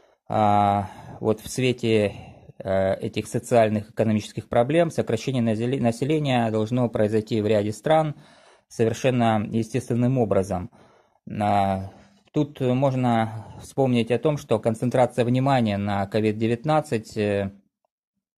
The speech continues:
совершенно уводит, а, в сторону внимания от других болезней, от онкологии, от, э, пневмонии, там, ну и так далее. То есть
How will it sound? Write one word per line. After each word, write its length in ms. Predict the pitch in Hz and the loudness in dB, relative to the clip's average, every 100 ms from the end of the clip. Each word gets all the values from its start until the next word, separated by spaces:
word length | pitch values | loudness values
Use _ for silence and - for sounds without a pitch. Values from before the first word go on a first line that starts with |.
| _ _ _ | _ _ _
совершенно 600 | - 123 110 - 135 117 107 | -4 -2 -2 0 2 2 2
уводит, 440 | 117 110 104 - - - - _ | 2 4 2 0 -20 -20 -20 _
а, 280 | - 101 101 | 0 4 4
в 60 | 98 | 2
сторону 880 | - 135 120 113 110 110 104 101 - - | 0 4 4 4 4 2 2 0 -6 -6
внимания 800 | 104 104 117 123 131 120 104 - | -4 2 2 4 2 2 0 0
от 240 | 113 110 - | 0 0 0
других 340 | 110 127 127 110 | -2 0 2 2
болезней, 640 | 117 117 104 95 90 90 _ _ _ | 4 4 0 -2 -6 -8 _ _ _
от 180 | - 98 | -6 -2
онкологии, 680 | 113 107 123 143 160 131 120 | -2 0 2 4 2 0 2
от, 240 | 107 101 - | 2 0 -4
э, 420 | 101 98 95 92 98 - _ | -6 -4 -4 -6 -10 -16 _
пневмонии, 680 | 110 110 107 110 127 175 143 117 | -4 -2 0 0 2 2 0 0
там, 280 | - 101 | 0 0
ну 160 | 104 131 | -2 -2
и 180 | - 135 | -4 -2
так 200 | 127 127 | -4 0
далее. 300 | 113 98 95 | 0 0 -4
То 140 | - 110 | 0 -2
есть 200 | 104 | -2